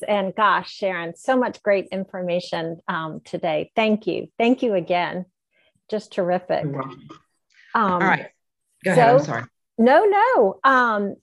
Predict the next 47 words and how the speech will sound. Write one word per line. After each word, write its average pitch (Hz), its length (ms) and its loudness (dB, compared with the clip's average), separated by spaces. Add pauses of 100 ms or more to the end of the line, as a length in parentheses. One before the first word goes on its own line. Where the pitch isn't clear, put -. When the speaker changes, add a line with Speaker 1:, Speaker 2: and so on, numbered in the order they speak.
Speaker 1:
anything 370 420 0
else 370 400 -4
that 220 260 -4
you'd 233 140 -4
like 220 200 0
to 226 140 -4
add 202 260 -2
before, 202 680 -2 (280)
um, 190 320 -10 (600)
we 202 220 4
close 208 400 2
up - 240 0
for 190 180 0
today? 180 540 -2 (720)
Speaker 2:
Oh, 302 160 0
no, 302 320 2
it 269 100 2
can't 269 220 -4
be 269 80 -6
time 240 240 -4
to 214 60 -4
close 190 280 -6
up. - 180 -6
Speaker 1:
I 185 100 2
Speaker 2:
Okay. 269 500 4 (280)
Speaker 1:
know. 349 80 2
<laughs> 403 760 0
The 285 100 4
time 349 320 0
flies. 247 420 2
It 208 120 -2
really 214 240 -2
does. 160 340 -6 (440)
Speaker 2:
Okay. 180 220 0
I - 140 0
wanna 202 300 0
flip 196 380 -6
back 151 300 0
to 170 80 -10
what 147 220 -6
you 170 80 -8
said 156 200 -8
at 135 120 -6
the 139 80 -10
beginning, 139 460 -6
Irene, 117 420 -4
about 117 480 -4